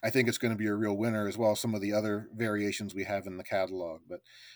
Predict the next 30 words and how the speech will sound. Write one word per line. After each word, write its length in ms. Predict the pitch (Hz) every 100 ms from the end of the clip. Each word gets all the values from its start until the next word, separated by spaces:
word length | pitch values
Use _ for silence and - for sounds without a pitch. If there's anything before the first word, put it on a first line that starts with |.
| _
um, 220 | 92 92 101
I'm 120 | 131
excited 420 | 135 - 151 156
for 140 | - 135
this 200 | 147 -
one. 300 | 151 147 147
I'm 160 | 113
excited 380 | 117 - 131 127
to 60 | 117
do 120 | 123
some 160 | - 107
more 220 | 127 143
things 320 | 156 151 139
in 100 | 139
this 220 | 143 -
line, 360 | 135 135 143 143 _ - - _ -
uh, 360 | 101 98 98 101
with 180 | 110
this 160 | 127 120
tooling, 560 | - 139 135 139 139 127 98
uh, 360 | 92 95 98
and, 160 | 98 104
and 120 | 104
variations 680 | 101 120 117 117 123 123 113
and, 240 | 107 101 101
and 160 | 101
trains 460 | 98 120 117 117 107
and 100 | 104
so 220 | - 117
forth. 340 | - 113 110